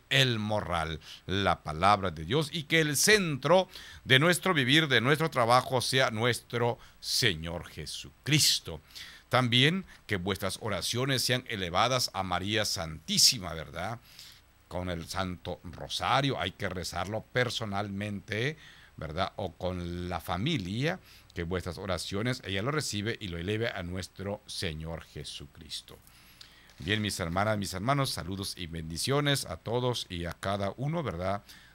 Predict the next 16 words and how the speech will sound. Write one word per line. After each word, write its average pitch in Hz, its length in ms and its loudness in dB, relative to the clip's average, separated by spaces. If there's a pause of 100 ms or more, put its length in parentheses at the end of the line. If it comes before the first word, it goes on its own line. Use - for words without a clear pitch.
de 82 180 -4
ustedes, 98 640 -2
¿verdad?, 85 340 -8
que - 160 -12
nos 69 200 -12
siguen, 123 540 -2 (320)
que 76 160 -10
nos 101 320 -4
escuchan, 135 680 -4
a 95 80 -2
los 78 160 -8
de 90 140 2
esta 113 240 0
ciudad 87 500 -2
de 95 140 -8
Tijuana, 117 800 -2